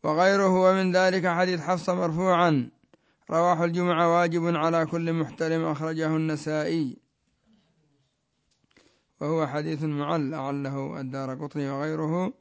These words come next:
لكنه في الباب بشواهده يثبت.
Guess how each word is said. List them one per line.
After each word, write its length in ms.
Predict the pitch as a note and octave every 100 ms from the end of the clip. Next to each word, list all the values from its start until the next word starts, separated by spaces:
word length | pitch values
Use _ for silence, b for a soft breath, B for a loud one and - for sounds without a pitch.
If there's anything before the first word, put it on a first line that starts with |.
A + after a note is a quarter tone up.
| _ _ _ -
لكنه 580 | D#3 D#3 G#3+ G3+ F3 D#3
في 80 | D3+
الباب 360 | D#3 G#3+ F#3
بشواهده 960 | D#3 C#3 D3 D#3 D3 E3 D#3+ D#3 D3+ C#3+ _ _ _ _ _ _ -
يثبت. 440 | F#3+ G3 F#3 C#3